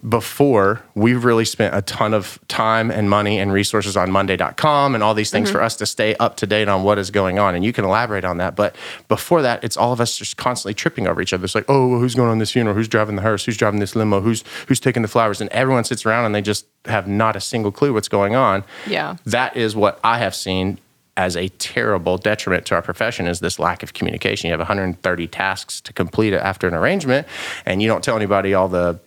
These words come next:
Speaker 1: tasks that you've done, and everybody's like, "What are we doing?"
Speaker 2: Yeah, yeah. I mean, and it can get extremely overwhelming,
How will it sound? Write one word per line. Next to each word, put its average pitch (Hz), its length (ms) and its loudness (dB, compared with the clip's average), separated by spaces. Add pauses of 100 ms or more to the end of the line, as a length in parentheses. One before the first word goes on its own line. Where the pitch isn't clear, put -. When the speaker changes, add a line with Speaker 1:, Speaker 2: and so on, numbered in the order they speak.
Speaker 1:
tasks 82 280 -2
that 57 60 -12
you've 82 140 -4
done, 104 280 2
and 90 120 0
everybody's 90 240 0
like, 98 80 2
"What 110 200 2
are 110 100 2
we 104 120 0
doing?" 104 460 0 (240)
Speaker 2:
Yeah, 214 300 0
yeah. 175 340 0
I 196 80 0
mean, 202 160 0
and 220 180 0
it 262 120 -2
can 254 160 -4
get 175 180 2
extremely 175 680 -4
overwhelming, 156 760 -2